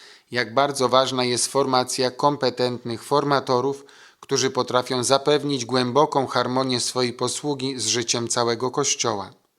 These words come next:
Wskazane jest tworzenie odpowiednich struktur formacji formatorów, najlepiej w miejscach, gdzie możliwy jest kontakt z kulturą,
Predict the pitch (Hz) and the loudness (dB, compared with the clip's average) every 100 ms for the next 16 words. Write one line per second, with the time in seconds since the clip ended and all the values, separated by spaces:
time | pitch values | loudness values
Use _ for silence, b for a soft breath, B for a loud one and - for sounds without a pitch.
0 | _ _ - - 131 113 120 113 107 107 | _ _ -4 0 0 2 0 0 -2 -2
1 | - 123 120 123 120 117 - 123 120 113 | 0 0 2 2 2 -2 0 -2 0 -2
2 | 120 113 - 127 131 117 107 117 120 120 | -2 -2 0 -2 -2 -6 -2 -2 2 2
3 | - 110 - 123 139 135 117 113 135 - | 2 -4 0 2 2 2 0 0 -4 -8
4 | B B B B 120 117 117 113 113 110 | B B B B -2 2 0 0 -4 0
5 | 123 123 123 135 127 107 123 120 120 113 | 0 0 0 0 0 0 0 2 0 0
6 | 139 127 120 110 - 127 123 117 110 - | -2 0 0 0 0 -2 0 -2 -2 -6
7 | - 143 143 123 120 135 | -4 -4 -2 -2 0 -2